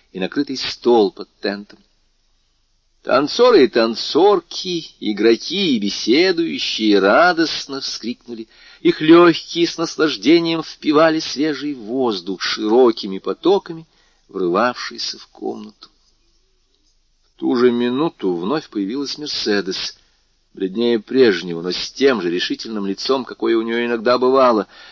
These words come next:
Она направилась прямо к той группе, которая окружала её мужа. «Не удерживайте здесь наших гостей, граф», — сказала она.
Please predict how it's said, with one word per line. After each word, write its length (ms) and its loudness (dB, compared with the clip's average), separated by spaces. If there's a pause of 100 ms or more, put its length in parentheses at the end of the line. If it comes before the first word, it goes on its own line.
(140)
Она 180 -6
направилась 580 2
прямо 360 0
к 60 -20
той 280 0
группе, 520 -6
которая 440 -4
окружала 420 -4
её 200 -2
мужа. 340 -6 (600)
«Не 200 -4
удерживайте 800 0
здесь 320 -6
наших 320 -6
гостей, 580 2
граф», — 480 0 (440)
сказала 540 -2
она. 180 0